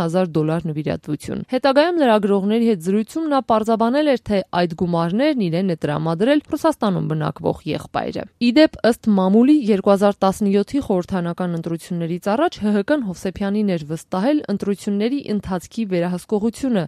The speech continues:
Լրագրողների հետ զրույցում Հովսեփյանը նշել էր, որ դա իրեն լիարժեք հաջողվել է, ընդգծելով, որ դիտորդներից բացի հնգաստիճան վերահսկողական մեխանիզմ է գործել։ Մեջբերում եմ,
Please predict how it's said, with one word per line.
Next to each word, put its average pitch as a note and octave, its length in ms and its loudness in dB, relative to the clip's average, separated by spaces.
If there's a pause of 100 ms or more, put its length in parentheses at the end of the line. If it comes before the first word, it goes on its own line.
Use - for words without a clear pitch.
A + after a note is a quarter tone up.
(100)
Լրագրողների F3 720 -2
հետ D#3+ 160 -8
զրույցում C4+ 400 -4
Հովսեփյանը C4 540 -4
նշել D4+ 340 -2
էր, G3+ 160 -4
որ F#3+ 200 -4
դա C4+ 60 2 (140)
իրեն F3+ 240 -4
լիարժեք G3 520 -2
հաջողվել A#3 540 0
է, - 20 -4 (180)
ընդգծելով, A3 600 0
որ E3 200 -2
դիտորդներից F3+ 800 -6
բացի A#3+ 320 0 (140)
հնգաստիճան G3 760 0
վերահսկողական F3+ 800 -4
մեխանիզմ A#3 460 -4
է F3 100 -2
գործել։ D#3+ 380 -4 (180)
Մեջբերում A3 480 2
եմ, D#3 100 -4